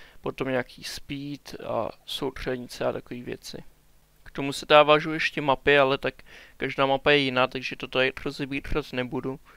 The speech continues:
Někdy tam jsou, že jo, entity, někdy tam, eh, vlastně se nemůžete ani normálně pohybovat jako myší.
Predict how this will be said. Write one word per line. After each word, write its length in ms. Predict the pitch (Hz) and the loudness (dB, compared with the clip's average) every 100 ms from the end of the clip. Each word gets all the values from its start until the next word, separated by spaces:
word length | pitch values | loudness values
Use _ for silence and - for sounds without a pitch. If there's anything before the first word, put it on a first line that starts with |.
| - - - | -20 -20 -12
Někdy 240 | 147 135 135 | -6 -2 0
tam 180 | 131 131 | 0 -2
jsou, 200 | - 135 | -6 -4
že 120 | 131 | 0
jo, 100 | 127 | 0
entity, 760 | 123 127 - 131 - 131 131 127 | 0 -2 -4 -6 0 2 2 0
někdy 280 | 123 131 | -6 -6
tam, 300 | 123 127 127 147 - - - _ - | 0 0 -2 -10 -20 -20 -20 _ -2
eh, 380 | 127 123 113 - - | 2 4 2 -2 -4
vlastně 340 | 123 131 143 | -2 -2 -6
se 160 | - 127 | -8 -6
nemůžete 440 | 127 - 135 127 | -4 -4 0 2
ani 240 | 127 127 | 2 0
normálně 460 | 127 - - 143 131 | -6 -8 -4 0 0
pohybovat 880 | - 139 151 - 127 127 - - - - - | 0 -8 -8 -2 0 0 -2 -20 -20 -20 -20
jako 500 | - - 135 131 - - _ | -18 -8 -6 -6 -10 -18 _
myší. 580 | 147 135 - - 135 135 | -12 -6 -4 -4 -6 -12